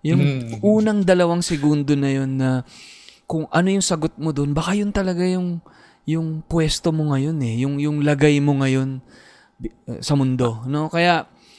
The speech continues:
Speaker 1: sa mga nakikinig, ano? <laughs> Kumusta? No? Kumusta?
Speaker 2: Kumusta?
Speaker 1: Kumusta? No? Sa unang dalawang segundo, anong maiisip mo, no? And hindi masama na, na mapunta ka siguro muna sa stressed ka o hindi, hindi ka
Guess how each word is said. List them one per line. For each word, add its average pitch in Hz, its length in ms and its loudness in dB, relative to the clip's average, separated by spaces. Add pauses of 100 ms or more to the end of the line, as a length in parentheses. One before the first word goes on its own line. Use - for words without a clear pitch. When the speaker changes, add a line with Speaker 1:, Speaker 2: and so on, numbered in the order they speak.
(140)
Speaker 1:
sa - 80 -6
mga 185 240 4
nakikinig, 208 480 6
ano? 208 320 0 (640)
<laughs> 277 680 -12
Kumusta? 156 640 0 (200)
No? 160 480 -2
Kumusta? 160 560 0
Speaker 2:
Kumusta? 98 160 -2
Speaker 1:
Kumusta? 151 360 0 (440)
No? 156 240 -2
Sa 202 160 -2
unang 220 320 2
dalawang 196 320 0
segundo, 156 400 -2
anong 180 240 0
maiisip 139 480 -4
mo, 92 160 -14
no? 92 160 -14 (160)
And 262 80 2
hindi 254 240 0
masama 202 480 2
na, 160 160 -2
na 160 280 -4 (120)
mapunta - 480 -6
ka 214 80 -2
siguro 208 320 2
muna 185 240 0
sa 165 240 0 (160)
stressed - 480 -4
ka 117 320 -2
o 120 80 -2
hindi, 151 320 -8
hindi 165 80 -8
ka 165 400 -4